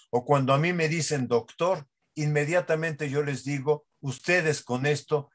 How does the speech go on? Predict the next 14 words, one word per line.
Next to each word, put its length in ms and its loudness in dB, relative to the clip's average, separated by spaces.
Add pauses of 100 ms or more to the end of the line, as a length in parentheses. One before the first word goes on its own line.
(100)
están 440 0 (140)
marcando, 840 -2
están 420 2
señalando 720 2
la 100 2
distancia, 760 -4 (460)
están 320 2
señalando 640 4
la 140 6
diferencia, 760 0 (200)
aunque 320 0
no 120 4
lo 200 4
perciban". 580 -6